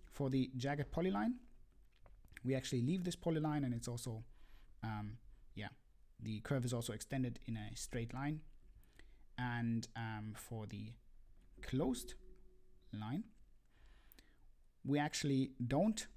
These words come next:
follow the line. So this is not the same as with the circle. So if we have a closed line, even though, um, we might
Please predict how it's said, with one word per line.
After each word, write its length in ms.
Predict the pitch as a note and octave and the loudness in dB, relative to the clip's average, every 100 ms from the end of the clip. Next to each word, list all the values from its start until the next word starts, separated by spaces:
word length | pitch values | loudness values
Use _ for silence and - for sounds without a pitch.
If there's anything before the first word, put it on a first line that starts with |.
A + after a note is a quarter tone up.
| - | -8
follow 280 | - A#2 G#2+ | -2 0 0
the 80 | |
line. 220 | G#2 G#2+ D3+ | -2 0 0
So 120 | C#3 | 2
this 200 | C3 B2+ | 2 2
is 100 | B2 | 4
not 160 | D3 | 4
the 80 | C#3+ | 2
same 320 | A#2+ C3+ A#2+ | 0 4 4
as 120 | A2 - | 2 0
with 100 | A2 | -4
the 100 | G2+ | -4
circle. 460 | - E3+ F#3 B2 - - - - - | 0 0 0 -4 -8 -12 -16 -14 -12
So 200 | - B2+ | -8 -6
if 140 | A#2 B2 | -4 -2
we 80 | |
have 240 | A2+ B2+ A#2+ | -2 0 0
a 60 | |
closed 380 | A2+ C#3 C3+ C3 | 0 0 2 0
line, 300 | A#2+ B2 G3+ - - | -2 -2 -2 -4 -2
even 220 | C3+ C3 | 2 4
though, 240 | B2 B2 - | 4 2 0
um, 140 | A#2 | -2
we 100 | A#2 | 0
might 220 | A#2 A2+ | 0 -2